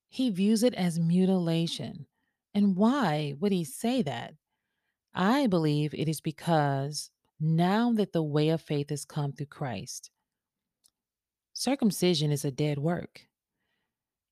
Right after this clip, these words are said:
It is something that is done out of a human attempt to be made right with God. And so when it's done in that context,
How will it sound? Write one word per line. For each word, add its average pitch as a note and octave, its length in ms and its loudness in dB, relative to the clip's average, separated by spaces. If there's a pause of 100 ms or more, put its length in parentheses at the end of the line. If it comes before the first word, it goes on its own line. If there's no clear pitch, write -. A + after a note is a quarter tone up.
(100)
It G3+ 160 6
is C4 200 4
something E3+ 760 0
that D#3 160 0
is C#3 140 -6
done D#3 600 2
out D3 200 -2
of D3 380 -2 (680)
a D3+ 120 -6
human F3+ 600 2
attempt - 680 -4
to F#3+ 120 0
be E3 140 4
made D3+ 320 2
right C#3 500 -2 (400)
with F3 240 2
God. G3+ 460 2
And E3 160 2
so F3 160 2
when D#3+ 160 4
it's D3 180 -2
done G#3+ 300 6
in F3 80 4
that D3 240 -4
context, - 880 -6